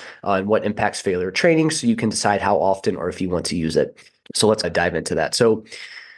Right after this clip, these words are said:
training to failure, when I feel like this topic gets brought up, it's usually this kind of black or white thinking, right? Hey, you should either do it or you shouldn't do it. And I don't think it should be thought of as that. Again, you don't always have to do it or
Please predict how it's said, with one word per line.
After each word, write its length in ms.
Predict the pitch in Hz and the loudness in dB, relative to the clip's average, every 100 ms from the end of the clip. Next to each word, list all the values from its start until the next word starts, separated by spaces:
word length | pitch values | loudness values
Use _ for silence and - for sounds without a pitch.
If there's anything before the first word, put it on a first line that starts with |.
| - _ - | -20 _ 0
training 260 | 196 202 185 | 2 4 2
to 80 | |
failure, 520 | 185 165 156 156 143 127 | 2 4 4 4 2 -2
when 320 | 135 135 123 | -10 -2 0
I 60 | 107 | 2
feel 180 | 143 | 2
like 80 | 127 | 2
this 160 | 113 - | 2 0
topic 240 | 113 101 | 0 0
gets 160 | 110 - | -2 0
brought 220 | 101 90 | 2 4
up, 160 | 92 98 | 2 0
it's 120 | - | -6
usually 200 | 92 95 | -6 -6
this 120 | 90 | -4
kind 200 | - 92 | -2 -2
of 80 | 82 | 0
black 260 | 82 82 | 0 0
or 80 | 85 | 0
white 180 | 82 80 | -2 -4
thinking, 340 | - 65 78 | -6 -6 -4
right? 360 | 82 85 - - - | -2 -2 -4 -6 0
Hey, 240 | 110 101 | 4 4
you 160 | 92 98 | 2 0
should 220 | - 95 | 0 0
either 180 | 95 95 | 0 2
do 180 | 156 151 | 4 4
it 140 | 139 | 4
or 60 | 104 | 2
you 80 | 98 | 2
shouldn't 320 | - 90 - | 0 0 0
do 120 | 85 | 0
it. 220 | 73 - - | -2 -4 0
And 120 | 107 | 2
I 80 | 104 | 4
don't 200 | 123 123 | 2 2
think 140 | 120 | -2
it 80 | 113 | -2
should 140 | - 101 | -2 -4
be 80 | |
thought 280 | 95 98 92 | 0 0 0
of 220 | 90 90 - | -2 -4 -4
as 220 | 90 85 | -2 -2
that. 380 | 92 78 71 - - - | -2 -2 -2 -4 -12 -10
Again, 240 | 95 78 90 | -4 -4 -2
you 80 | |
don't 160 | 92 95 | -2 2
always 240 | 127 135 | 4 4
have 140 | 131 123 | 4 2
to 80 | 123 | 4
do 160 | 135 | 4
it 240 | 135 131 - _ _ _ _ - | 4 0 -10 _ _ _ _ 2
or 380 | 127 127 110 | 4 4 0